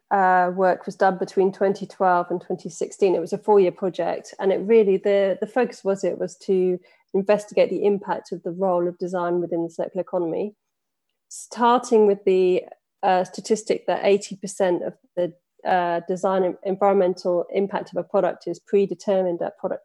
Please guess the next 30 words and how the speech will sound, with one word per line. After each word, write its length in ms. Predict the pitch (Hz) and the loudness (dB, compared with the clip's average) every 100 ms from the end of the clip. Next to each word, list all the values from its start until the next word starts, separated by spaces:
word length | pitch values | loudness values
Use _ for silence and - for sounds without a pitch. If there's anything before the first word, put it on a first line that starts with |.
| - | -6
its 320 | 185 - - | -6 -6 -12
concept 480 | - 208 208 - - | 0 0 0 -6 -6
design 320 | 165 165 160 | -4 -4 -4
stage. 360 | - 165 160 175 | -8 -6 -6 -8
So 200 | - 170 | -6 -4
we 140 | 175 | -4
were 100 | 170 | -4
testing 500 | - 196 190 - 165 | -4 -6 -6 -6 -6
that 240 | 170 156 - _ _ _ _ _ | -4 -6 -12 _ _ _ _ _
statistic, 760 | - 190 277 277 - 208 - - _ _ - _ _ _ - | -10 -4 -2 0 2 2 0 -8 _ _ -20 _ _ _ -2
uh, 340 | 185 180 180 | 2 2 2
which 200 | - 202 | 0 -2
is 340 | 190 - - - | -4 -6 -16 -2
very 220 | 196 185 | 2 2
true. 400 | 180 202 185 294 - _ | 0 0 0 -2 -6 _
I 60 | 190 | -4
would 100 | 180 | -2
say 160 | - 180 | 0 -2
it's 120 | - | -4
probably 380 | _ 202 185 175 | _ 0 2 0
a 40 | |
bit 160 | 175 - | 0 -2
of 100 | 185 | 0
a, 400 | 175 170 170 170 _ - | 0 0 -2 -6 _ -12
a 220 | - 85 | -6 -4
bit 160 | - 180 | -2 0
of 100 | 170 | 0
a 40 | |
low 260 | 180 196 202 | 2 4 4
estimation, 800 | 208 214 208 202 202 208 262 | 4 0 0 2 2 0 -4